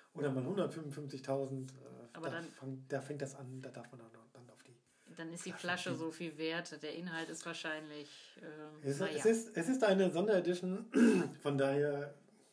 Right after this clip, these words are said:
Speaker 1: kann man auch sagen, man hat mal einen, einen Gin getrunken, von denen es nur fünf Flaschen gibt. Das ist
Speaker 2: Mhm.
Speaker 1: wahrscheinlich auch was ganz Besonderes für Gin-Trinker.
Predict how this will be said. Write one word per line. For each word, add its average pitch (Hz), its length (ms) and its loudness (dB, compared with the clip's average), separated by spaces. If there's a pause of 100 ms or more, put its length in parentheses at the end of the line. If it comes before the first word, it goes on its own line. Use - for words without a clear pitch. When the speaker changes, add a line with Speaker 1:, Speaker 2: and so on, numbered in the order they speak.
(120)
Speaker 1:
kann 151 180 -6
man 165 140 -2
auch 143 100 -4
sagen, 139 300 0
man 131 140 -4
hat 143 160 -8
mal 127 360 -10
einen, 135 560 -14
einen 165 160 -4
Gin 156 140 -8
getrunken, 147 360 -8
von 135 120 -8
denen 139 140 -2
es - 40 -12
nur 131 100 -6
fünf 131 260 -8
Flaschen 180 260 -4
gibt. 196 140 -2
Das 175 140 -4
ist 175 40 -4
Speaker 2:
Mhm. 196 80 -2
Speaker 1:
wahrscheinlich 139 320 -8
auch 156 60 -10
was 165 120 -4
ganz 165 160 -8
Besonderes 147 440 -12
für 139 100 -8
Gin-Trinker. 139 640 -10